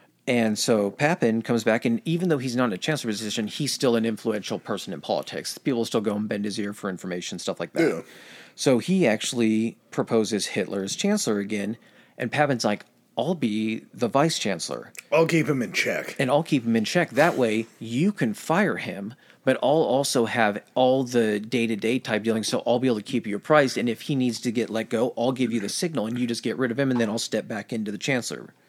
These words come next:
Speaker 1: He's like, "We'll do this, and what we'll also do to limit his power is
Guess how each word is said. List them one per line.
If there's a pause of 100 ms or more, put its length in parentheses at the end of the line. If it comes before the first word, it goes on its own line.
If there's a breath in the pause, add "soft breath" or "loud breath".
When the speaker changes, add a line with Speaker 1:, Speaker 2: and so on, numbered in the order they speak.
(680 loud breath)
Speaker 1:
He's
like, (140)
"We'll
do
this,
and
what
we'll
also
do
to
limit
his
power
is